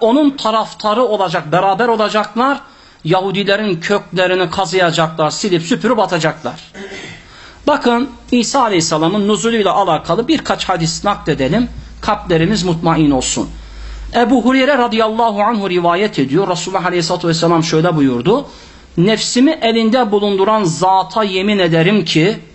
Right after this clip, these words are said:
Meryem oğlu İsa'nın adil bir hakim olarak içinize inmesi yakındır." Daha açık bir ifade olabilir mi bundan?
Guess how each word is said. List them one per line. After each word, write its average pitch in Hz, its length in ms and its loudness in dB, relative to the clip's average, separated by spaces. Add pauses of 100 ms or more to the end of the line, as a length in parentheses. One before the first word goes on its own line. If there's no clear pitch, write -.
(1160)
Meryem 226 480 4
oğlu 214 240 2
İsa'nın 247 1000 2
adil 202 840 2
bir 190 160 2
hakim 190 880 0
olarak 180 500 0
içinize 165 840 0
inmesi 196 500 2
yakındır." 175 580 0 (1000)
Daha 214 200 2
açık 220 340 -4
bir 214 80 0
ifade 214 340 2
olabilir 220 400 2
mi 185 140 -2
bundan? 160 360 2